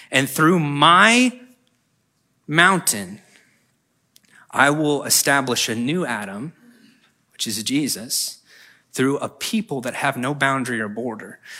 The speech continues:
That actually, if you read on more further in Ex-, in, uh, Deuteronomy thirty-two,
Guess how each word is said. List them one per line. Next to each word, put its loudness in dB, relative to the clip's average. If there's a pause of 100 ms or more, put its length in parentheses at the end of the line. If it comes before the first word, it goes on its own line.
(120)
That -2
actually, 2
if -4
you -4
read 0
on 0
more -4
further 0
in -2
Ex-, -2
in, -4
uh, -8 (140)
Deuteronomy 0
thirty-two, -4